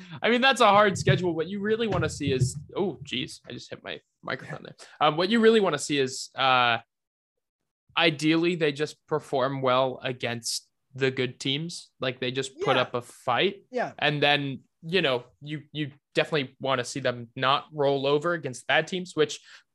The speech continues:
Speaker 1: again, I stand by the opinion that this team is built to beat bad teams.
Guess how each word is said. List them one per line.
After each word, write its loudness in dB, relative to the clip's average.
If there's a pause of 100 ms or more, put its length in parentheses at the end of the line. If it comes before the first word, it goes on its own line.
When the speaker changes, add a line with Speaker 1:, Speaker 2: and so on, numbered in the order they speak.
(280)
Speaker 1:
again, 4 (240)
I 4
stand 0
by 2
the -4
opinion -8
that -4
this -4
team -4
is -6
built 0
to -8
beat -6
bad -2
teams. -10